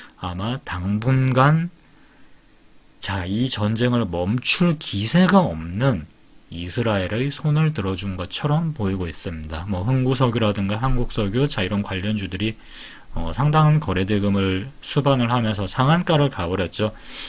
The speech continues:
예, 그렇게, 그런 점들을 봤을 때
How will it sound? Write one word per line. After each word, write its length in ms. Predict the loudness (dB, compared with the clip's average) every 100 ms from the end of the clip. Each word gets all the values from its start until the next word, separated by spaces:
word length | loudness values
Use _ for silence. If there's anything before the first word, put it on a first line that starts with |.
| -10 -10
예, 120 | -8
그렇게, 960 | -4 -4 0 0 2 2 0 -2 -4 -6
그런 280 | 4 6 8
점들을 400 | 6 4 4 4
봤을 340 | 0 -2 -4
때 340 | 2 6 6